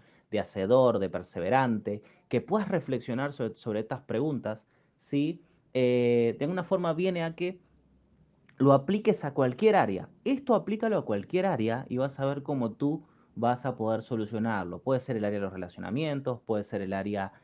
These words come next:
de cómo te ves a ti mismo, puede ser en tu trabajo, en tu profesión, ¿sí? En cualquier aspecto, en las finanzas, en tu emprendimiento, ¿sí? Busca el fracaso allí y fíjate cómo lo puedes ver diferente con estas preguntas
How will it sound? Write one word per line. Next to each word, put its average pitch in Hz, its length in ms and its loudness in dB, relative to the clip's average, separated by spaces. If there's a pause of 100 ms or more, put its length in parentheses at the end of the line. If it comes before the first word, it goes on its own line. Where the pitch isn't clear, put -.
(140)
de 107 120 -2
cómo 98 240 -4
te 92 80 -6
ves 90 180 -8
a 85 60 -12
ti 110 120 -8
mismo, 120 640 -4
puede 117 200 -2
ser 110 460 -6 (240)
en 95 240 -8
tu 101 140 -6
trabajo, 117 560 -2
en 107 80 -6
tu 104 140 -8
profesión, 143 1000 -4
¿sí? 120 500 -6 (200)
En 120 180 2
cualquier 123 380 2
aspecto, 139 320 0
en 123 40 4
las 104 100 -2
finanzas, 127 880 0 (760)
en 175 200 10
tu - 80 2
emprendimiento, 117 880 4
¿sí? 180 280 0 (640)
Busca 269 480 2 (380)
el 160 220 4
fracaso 214 640 0
allí 196 380 -2 (840)
y 156 140 4
fíjate 165 420 4
cómo 170 240 6
lo 135 140 6
puedes 156 300 6
ver 147 160 8
diferente 139 560 6
con 120 160 4
estas 131 220 0
preguntas 131 640 6